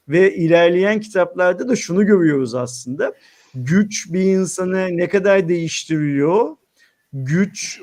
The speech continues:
o insanın tebaasını ne kadar değiştiriyor. Yani mesela illa, e, Arap Yarımadası bilmem ne filan gibi örnekler vereceksek mesela şey örneği de verebiliriz.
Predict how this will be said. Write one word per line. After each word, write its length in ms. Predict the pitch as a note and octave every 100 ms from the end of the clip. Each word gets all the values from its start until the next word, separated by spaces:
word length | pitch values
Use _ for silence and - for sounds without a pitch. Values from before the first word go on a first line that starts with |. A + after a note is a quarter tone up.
| -
o 140 | F#3+
insanın 680 | G#3+ G#3+ G#3+ - G3 A3 A#3+
tebaasını 840 | - E3+ D#3 F3 F3+ - G3 B3+
ne 120 | B3+
kadar 420 | A#3 E3+ D#3 C#3+
değiştiriyor. 760 | C3 C3 - - - B2 B2 - - _ _ - _
Yani 280 | D#3+ E3 F3
mesela 420 | F3 E3 F3+ F3+
illa, 840 | F3 - G#3 G#3 G3 F#3+ G3 F#3+ -
e, 460 | F3 E3 E3 E3
Arap 440 | E3+ E3+ E3 G3+ G3+
Yarımadası 640 | F3+ F3 F3 E3 E3 F3
bilmem 440 | E3 E3 F3 F3 F#3
ne 100 | F3
filan 440 | E3+ E3+ F#3+ G3
gibi 260 | F3 D#3+ E3+
örnekler 680 | E3 D#3+ E3+ E3 F3 E3+
vereceksek 680 | E3+ E3 D#3+ B3+ - - E3+ -
mesela 540 | C3+ - B2+ D3+ A#3 - _ _ _
şey 280 | - G3 G#3
örneği 380 | G3+ G3 G#3+
de 100 | G#3
verebiliriz. 680 | F#3 D3+ B2+ B2 - - -